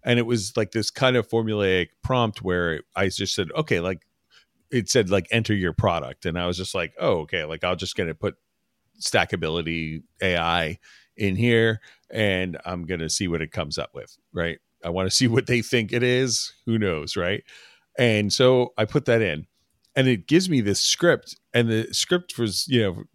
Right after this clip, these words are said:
pulled from th-, some things from our website, and it was this glowing, glowing script about how,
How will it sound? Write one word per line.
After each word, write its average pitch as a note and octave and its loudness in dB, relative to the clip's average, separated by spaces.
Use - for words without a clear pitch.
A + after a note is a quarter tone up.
pulled A#2 2
from G#2 -6
th-, G#2+ -8
some A2 -2
things G#2+ -2
from G#2 -4
our F2+ 2
website, G#2+ 2
and F2+ -10
it F#2+ -2
was F#2 -2
this - -2
glowing, B2 6
glowing A2+ 4
script - -2
about F#2 2
how, F2+ 0